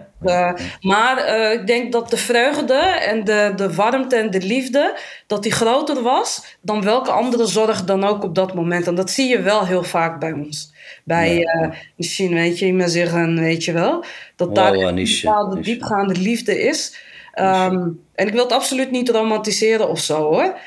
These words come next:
Speaker 2: Mhm.
Speaker 1: Ehm, maar
Speaker 2: Mhm.
Speaker 1: dat, dat voelde ik zeker. En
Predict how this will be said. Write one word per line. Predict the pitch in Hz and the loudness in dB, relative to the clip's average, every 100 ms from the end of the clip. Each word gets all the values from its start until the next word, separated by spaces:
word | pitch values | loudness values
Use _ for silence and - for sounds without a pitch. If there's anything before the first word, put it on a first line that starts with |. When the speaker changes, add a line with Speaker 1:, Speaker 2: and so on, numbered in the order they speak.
| - | -12
Speaker 2:
Mhm. | - 185 - | -8 -6 -2
Speaker 1:
Ehm, | 175 170 175 170 - - | 0 2 2 -2 -4 -6
maar | 190 190 | 0 2
Speaker 2:
Mhm. | 214 | 2
Speaker 1:
dat, | 214 214 226 | -2 -4 -4
dat | 185 208 | -2 -4
voelde | - 240 220 | -2 -2 0
ik | 220 220 | -2 -2
zeker. | - 180 170 254 370 | 0 0 2 0 0
En | - - 220 214 214 202 | -2 0 0 0 -2 -6